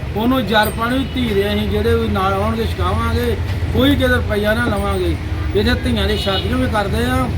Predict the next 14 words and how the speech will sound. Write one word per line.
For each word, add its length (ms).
ਪਰ 120
ਦਿੰਦੇ 380
ਕੋਈ 200
ਨਹੀਂ, 100
ਸਿਰਫ 280
ਇੰਨੀ 320
ਹੀ 100
ਗੱਲ 280
ਆ 180
ਵੀ 80
ਜਿੰਨਾ 360
ਖਰਚਾ 400
ਵਾਲੇ 160
ਜਲ 240